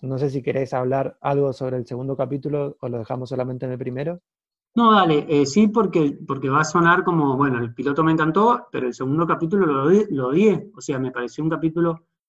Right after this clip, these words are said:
Speaker 2: que, eh, se repitió, que los dos personajes se tornaron insoportables, egoístas, egocéntricos,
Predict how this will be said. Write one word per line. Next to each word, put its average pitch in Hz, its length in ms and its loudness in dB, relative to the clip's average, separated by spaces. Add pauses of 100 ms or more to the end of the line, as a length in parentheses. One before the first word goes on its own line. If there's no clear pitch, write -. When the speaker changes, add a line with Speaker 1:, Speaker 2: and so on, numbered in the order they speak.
(120)
Speaker 2:
que, 127 280 -2 (460)
eh, 131 680 -8
se - 220 -8
repitió, 170 800 0 (500)
que 127 600 0
los 127 200 -4
dos 151 120 0
personajes 160 500 -4
se 160 100 -4
tornaron 160 680 -4 (140)
insoportables, 143 1040 -4 (300)
egoístas, 143 800 -4 (180)
egocéntricos, 156 1000 -6